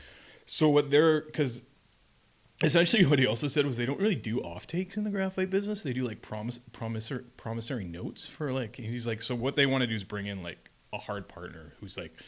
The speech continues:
will account for what they can produce right now, ten thousand tons of graphite con at about ninety percent carbon or something like that.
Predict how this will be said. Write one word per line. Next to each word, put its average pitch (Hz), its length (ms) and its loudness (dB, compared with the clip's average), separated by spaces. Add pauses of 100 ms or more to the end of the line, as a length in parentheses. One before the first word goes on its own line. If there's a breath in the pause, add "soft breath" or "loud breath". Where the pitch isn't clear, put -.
(300 loud breath)
will 104 100 -4
account 98 380 -6
for 101 100 -8
what 95 260 -6
they 101 80 -6
can 98 320 -8
produce 110 320 -6
right 101 140 -6
now, 92 180 -6
ten 90 220 -12
thousand 87 500 -10
tons 92 500 -12 (840)
of 113 100 -6
graphite 92 440 -6
con 98 280 -6
at 101 60 -6
about 87 260 -10
ninety 90 240 -12
percent 92 320 -12
carbon 95 320 -10
or 113 60 -4
something 120 300 -6
like - 0 -
that. 131 200 -6